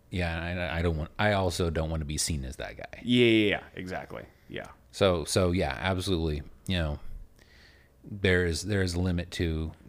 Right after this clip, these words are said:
Speaker 1: to free samples in terms of what I apply to myself.
Speaker 2: Right, right, right. And I also don't wanna be, like, overly fake and like that. You know, I don't wanna be, like, try to be, make, make best friends with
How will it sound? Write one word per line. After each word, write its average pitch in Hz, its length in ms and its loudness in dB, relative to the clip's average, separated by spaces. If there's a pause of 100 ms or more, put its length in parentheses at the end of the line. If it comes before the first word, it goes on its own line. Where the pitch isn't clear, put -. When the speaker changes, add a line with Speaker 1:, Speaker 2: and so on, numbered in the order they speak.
Speaker 1:
to 85 160 -2
free 85 220 -2
samples 82 420 -4
in 80 100 -4
terms 80 380 -4 (220)
of 85 240 -2
what 82 200 0
I 76 40 0
apply 73 320 0
to 67 80 -6
myself. 71 500 -6
Speaker 2:
Right, 101 240 4
right, 85 140 -2
right. 78 220 -8 (240)
And 120 120 4
I 131 40 6
also 151 180 6
don't 127 180 6
wanna 107 220 4
be, 101 240 0
like, 85 320 -4 (460)
overly 110 380 4
fake 92 340 -2
and 90 120 -4
like 85 220 -4
that. 90 220 -4
You 101 60 -4
know, 95 40 -2
I - 40 -2
don't 98 60 0
wanna 98 120 -2
be, 95 100 -2
like, 90 180 -6
try 104 160 -2
to 95 60 0
be, 95 100 -2
make, 92 220 -6
make 98 280 -2
best 95 240 -2
friends 87 580 -2
with 92 320 -6